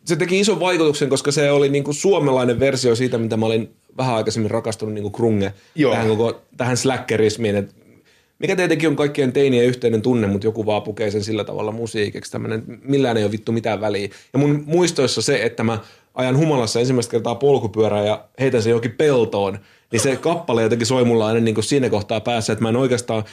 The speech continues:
Speaker 1: koska muistot aina tekee kaikesta paljon coolimpaa,
Speaker 2: Joo.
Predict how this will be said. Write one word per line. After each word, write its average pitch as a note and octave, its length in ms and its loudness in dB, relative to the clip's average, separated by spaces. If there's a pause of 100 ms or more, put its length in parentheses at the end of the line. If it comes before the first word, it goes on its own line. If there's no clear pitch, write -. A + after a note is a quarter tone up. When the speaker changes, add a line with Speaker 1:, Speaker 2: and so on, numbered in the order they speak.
(120)
Speaker 1:
koska - 180 -2
muistot C#3 380 2
aina A2 180 2
tekee A2+ 280 0
kaikesta A2 440 -2
paljon A2+ 200 0
coolimpaa, G#2+ 720 0 (100)
Speaker 2:
Joo. G2+ 260 0